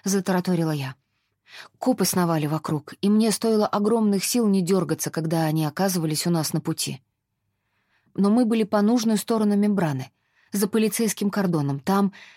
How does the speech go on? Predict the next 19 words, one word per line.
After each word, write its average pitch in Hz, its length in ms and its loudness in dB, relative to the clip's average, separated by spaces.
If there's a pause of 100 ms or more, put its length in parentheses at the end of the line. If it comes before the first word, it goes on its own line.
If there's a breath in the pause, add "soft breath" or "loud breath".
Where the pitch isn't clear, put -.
(180 loud breath)
где 196 220 2
должны 214 340 2
находиться 214 500 -2
хорошие, 170 600 -2 (500)
а 196 120 0
потому 240 320 2
стали 226 260 0
невидимы 226 480 2
для 170 180 0
суетливых, 190 680 0
безмозглых 165 640 0
муравьев 160 520 0 (340 loud breath)
из 202 180 2
оклендской 175 480 0
полиции». 143 640 -6 (1000)
Айну 190 340 2
совладала 170 560 0
с - 60 -6
собой. 143 420 -8